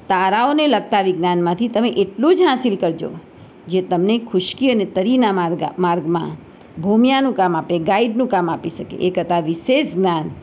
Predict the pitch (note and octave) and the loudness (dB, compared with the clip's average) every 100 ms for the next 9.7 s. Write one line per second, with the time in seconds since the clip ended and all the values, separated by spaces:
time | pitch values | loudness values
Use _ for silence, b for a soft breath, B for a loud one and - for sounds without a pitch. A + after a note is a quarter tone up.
0 | B B - F#3 F#3 F3+ F3 F3 G3 G3 | B B -2 2 2 0 -2 0 0 2
1 | F3 - - B B - G#3 A3+ D4 - | 0 -4 -12 B B -4 0 0 0 0
2 | C#4+ C4 B3+ B3 B3 A#3 F3 G#3 F#3 F3+ | 0 0 2 2 2 0 0 0 2 0
3 | E3 D#3+ D3+ E3 F3+ D#3 D#3+ - B - | 0 -2 -2 -4 -10 -12 -16 -20 B -4
4 | F3+ F#3 F#3 F#3 A3+ A3+ G#3 F#3+ - F#3 | 0 2 2 2 0 -2 0 -2 0 2
5 | F3+ F3 B3+ C#4 D4+ A3 G#3+ - - F3+ | 2 2 2 2 2 2 0 -2 -2 0
6 | D#3+ D#3+ E3 - - - - - - - | 0 -6 -12 -20 -20 -20 -20 -20 -8 -4
7 | E3+ F3+ D3+ G3 F#3+ D#3+ - - C#3+ - | -4 -2 0 0 0 -2 -8 -14 -16 -20
8 | - B B B - F3 E3+ E3+ F3+ A3 | -20 B B B -4 -2 0 0 0 2
9 | B3+ F#3+ F#3 E3+ E3 G#3+ | 2 2 0 0 0 0